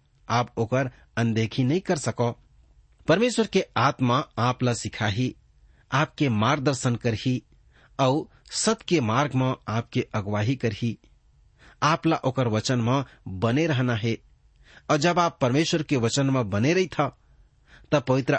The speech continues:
आत्मा भी जो आपके जीवन में रहते काम करते।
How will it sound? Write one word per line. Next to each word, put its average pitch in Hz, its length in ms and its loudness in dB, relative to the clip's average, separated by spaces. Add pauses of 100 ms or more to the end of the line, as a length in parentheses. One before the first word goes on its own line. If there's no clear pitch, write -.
(120)
आत्मा 147 360 0
भी 143 280 0 (580)
जो 139 320 0
आपके 123 420 0
जीवन 139 320 0
में 123 160 2
रहते 107 300 0
काम 110 320 -2
करते। 110 480 -4